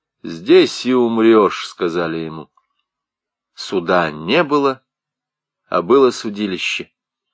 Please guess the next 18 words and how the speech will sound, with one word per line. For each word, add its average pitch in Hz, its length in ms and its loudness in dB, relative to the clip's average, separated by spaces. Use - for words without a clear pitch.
Бонапарт 143 720 2
прислал 165 500 2
из 160 140 -2
Парижа 143 500 2
сабриташей, 120 1120 -2
жаждавших 143 760 0
отличий. 143 640 -6
Банду 175 480 2
оголтелых 165 640 4
бонапартистов 147 920 0
возглавлял 117 600 2
генерал 143 560 2
Пьер 143 500 0
Гюллен, 127 840 2
раньше 123 540 0
часовых 117 600 0
дел 104 260 -2
мастер. 92 560 -4